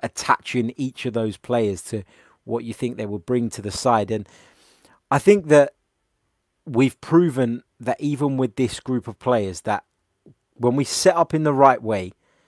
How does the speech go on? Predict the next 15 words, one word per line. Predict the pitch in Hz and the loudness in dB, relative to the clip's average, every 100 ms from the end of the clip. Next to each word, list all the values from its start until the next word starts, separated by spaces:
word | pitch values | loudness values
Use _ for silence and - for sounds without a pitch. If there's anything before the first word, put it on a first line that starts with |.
| _ _ - | _ _ -6
we | 117 | -6
can | - 143 135 | 0 2 2
be | 120 | -2
stubborn, | - 117 98 98 95 - | -4 -6 -4 -6 -12 -14
we | 104 | -14
can | - 139 143 | -6 -2 -2
be | 127 | -2
difficult | 101 - 104 117 - | -6 -8 -10 -14 -12
to | 92 | -12
beat, | 101 92 - _ _ _ - | -8 -10 -12 _ _ _ -8
and | 117 120 | -4 -2
we | - | -2
can | - - 156 151 131 | -6 -2 0 0 0
get | 110 123 | -2 -4
results. | 131 104 117 95 - - | -4 -4 -2 -4 -8 -20